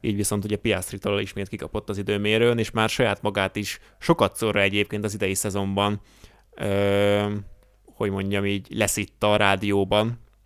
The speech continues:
hogy megint belehibázott a leggyorsabb körbe. És ez picit nála, ez, ez, ö, sokszor előjön még mindig, pedig mondom, ez már az ötödik szezonja idén, még nyilván nagyon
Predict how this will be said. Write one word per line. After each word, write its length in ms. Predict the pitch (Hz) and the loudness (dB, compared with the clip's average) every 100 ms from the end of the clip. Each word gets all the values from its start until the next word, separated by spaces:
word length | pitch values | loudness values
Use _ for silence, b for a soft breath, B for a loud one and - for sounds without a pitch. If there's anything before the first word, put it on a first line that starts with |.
| _ _ _ _ - | _ _ _ _ -14
hogy 240 | - 104 | -4 -2
megint 240 | 104 104 101 | 0 0 0
belehibázott 720 | 98 98 101 98 101 101 - | 0 0 0 0 0 -2 -2
a 60 | |
leggyorsabb 500 | 104 98 101 101 101 - | 0 0 -2 -6 -8 -6
körbe. 420 | 104 98 110 117 b b b b b | -4 0 -2 -2 b b b b b
És 120 | - | -4
ez 120 | 120 | -4
picit 300 | - - 135 | -4 -4 0
nála, 340 | 120 117 117 113 | 6 6 8 6
ez, 240 | 110 101 | 4 2
ez, 400 | - 117 98 - | 0 0 0 -2
ö, 460 | 117 113 117 117 120 | 0 2 2 2 0
sokszor 360 | 120 170 - 104 | 0 0 0 -2
előjön 580 | 98 98 98 95 95 - - - - _ - | -2 0 -2 -4 -8 -14 -20 -20 -20 _ -12
még 240 | 107 107 | -4 -2
mindig, 380 | 113 104 98 107 | 0 0 0 0
pedig 200 | 117 107 | 0 -2
mondom, 220 | 113 107 | -2 -2
ez 80 | 101 | -2
már 100 | 107 | 0
az 120 | 104 | -2
ötödik 260 | - 107 98 | -4 -6 -4
szezonja 440 | 104 101 101 104 | -4 -2 -2 0
idén, 240 | 107 113 110 | 0 2 0
még 120 | 104 | 0
nyilván 280 | 117 117 104 | -2 -2 -2
nagyon 240 | 107 98 | -4 -6